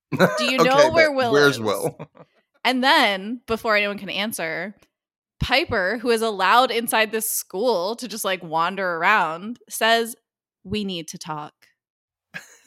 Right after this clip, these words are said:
Speaker 1: Didn't school
Speaker 2: <laughs>
Speaker 1: just start? They haven't even gone to class yet.
Speaker 2: She knew exactly where they were, too. Like, she walked right out in the
Speaker 1: What
Speaker 2: side of the
Speaker 1: is
Speaker 2: school, and
Speaker 1: going
Speaker 2: boom, they were there.
Speaker 1: on, right?
Speaker 2: And she's like, "We need to talk." And it's
Speaker 1: There
Speaker 2: like
Speaker 1: weren't even, like, other kids in the hallway. She had to, like, walk around. She was just like,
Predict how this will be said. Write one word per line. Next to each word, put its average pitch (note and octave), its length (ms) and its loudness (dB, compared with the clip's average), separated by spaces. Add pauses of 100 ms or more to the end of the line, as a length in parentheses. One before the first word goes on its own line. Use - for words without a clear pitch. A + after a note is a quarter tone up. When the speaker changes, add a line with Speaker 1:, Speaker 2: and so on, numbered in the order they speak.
Speaker 1:
Didn't E4+ 280 2
school G4+ 260 0
Speaker 2:
<laughs> E4 40 -4
Speaker 1:
just A3+ 340 -2
start? A3+ 360 -2
They C4 80 -4
haven't C#4+ 220 -2
even F#4+ 100 -6
gone E4+ 160 -2
to D4+ 60 -6
class B3+ 320 -2
yet. C3+ 320 -8 (640)
Speaker 2:
She - 180 -6
knew F#3 180 2
exactly D3+ 400 0
where D3 140 2
they C3 100 2
were, A2 340 0
too. A2 240 -4
Like, F#2+ 180 -4
she - 100 -14
walked A2+ 240 -6
right A2+ 340 -4
out C#3 120 -4
in A#2+ 80 -12
the A3 40 -8
Speaker 1:
What C4+ 200 4
Speaker 2:
side - 20 4
of B4+ 60 4
the A#4 60 4
Speaker 1:
is - 40 -6
Speaker 2:
school, C#4 260 0
and D4+ 180 2
Speaker 1:
going - 0 -
Speaker 2:
boom, G#3 240 2
they G#3+ 100 0
were - 100 -2
there. G#3+ 260 -6
Speaker 1:
on, - 160 -18 (220)
right? A#3 320 -2
Speaker 2:
And C#5 80 -6
she's A#2 100 -12
like, G#2+ 160 0 (100)
"We C#3+ 200 0
need G#2 140 -4
to F#2 80 -10
talk." - 500 -2
And A3 100 -6
it's A#3 60 0
Speaker 1:
There C#4 80 4
Speaker 2:
like C#4+ 80 2
Speaker 1:
weren't D4+ 100 0
even, F4+ 200 -4
like, D4 200 -4 (180)
other A3 360 -2
kids G3+ 360 -6
in F#3+ 100 -10
the F#3+ 80 -10
hallway. F3+ 420 -6
She G#3 140 -10
had E3+ 100 -8
to, F3 60 -10
like, D#3+ 140 -8
walk D#3 240 -6
around. E3 300 -4
She F3 140 -8
was F3+ 120 -8
just F#3+ 180 -8
like, E3+ 340 -2